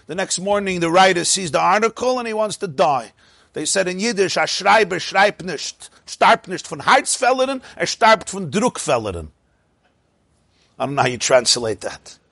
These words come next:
<laughs> That's what I grew up with. A writer doesn't die from ha-, from, uh, for heart failure, he dies from word failure, which doesn't work in English, but basically somebody played with his words or made mistakes.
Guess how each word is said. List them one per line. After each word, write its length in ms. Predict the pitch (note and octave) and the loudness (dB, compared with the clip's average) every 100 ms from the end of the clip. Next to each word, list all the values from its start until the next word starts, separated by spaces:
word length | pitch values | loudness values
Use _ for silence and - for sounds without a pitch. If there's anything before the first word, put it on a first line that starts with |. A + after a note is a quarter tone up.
| _ | _
<laughs> 180 | _ - - - - _ _ _ _ _ _ _ _ _ _ _ | _ -20 -20 -20 -20 _ _ _ _ _ _ _ _ _ _ _
That's 340 | - _ _ - | -20 _ _ -6
what 120 | C#3 | -4
I 80 | C3 | -2
grew 240 | A#2 B2 | -2 -4
up 160 | A2 - | -4 -8
with. 280 | G2+ - _ _ _ B2 | -14 -16 _ _ _ -6
A 80 | |
writer 380 | D3+ F3+ A3 G#3+ | 2 6 6 6
doesn't 500 | F3+ G3 E3 F3+ D3 | 4 2 2 -4 -2
die 280 | F3+ F3+ F3 | 2 4 2
from 400 | - E3+ D#3 C#3+ | -2 -8 -8 -10
ha-, 280 | B2+ C#3+ D3 | -6 -4 -4
from, 400 | - D3+ C#3+ C#3 | -8 -12 -12 -12
uh, 120 | B2+ - _ _ | -12 -14 _ _
for 160 | - D3 | -10 2
heart 280 | A3+ C4 | 4 4
failure, 520 | - A#3+ A#3 A#3 A3+ G#3 | 2 2 4 4 2 2
he 140 | F3+ | 2
dies 340 | F3 F#3+ F#3 | 2 2 2
from 240 | - F3 F3 | -2 -8 0
word 240 | A#3 G#3 | 2 2
failure, 480 | - D3 C3+ B2+ B2+ | 0 -2 -2 -2 -4
which 160 | C#3 C3 | -4 -4
doesn't 280 | E3 D#3 | -6 -4
work 180 | D#3 D3+ | -4 -4
in 100 | C#3+ | -4
English, 360 | F#3+ G#3 F#3 - - - - | -4 -4 -4 -6 -20 -20 -8
but 120 | C#3 | 0
basically 540 | D3 G3 - F#3 F3 E3+ | 4 4 4 2 0 2
somebody 360 | F#3+ F3+ E3 | 2 2 -2
played 300 | - F3 E3+ | 0 2 2
with 140 | D#3 - | 0 -6
his 160 | C#3 | -6
words 320 | C3+ D#3 B2+ | 0 0 2
or 60 | C3 | -2
made 240 | C3 C#3 | -4 -6
mistakes. 640 | B2+ - C3+ G#2+ - - | -6 -6 -6 -8 -10 -14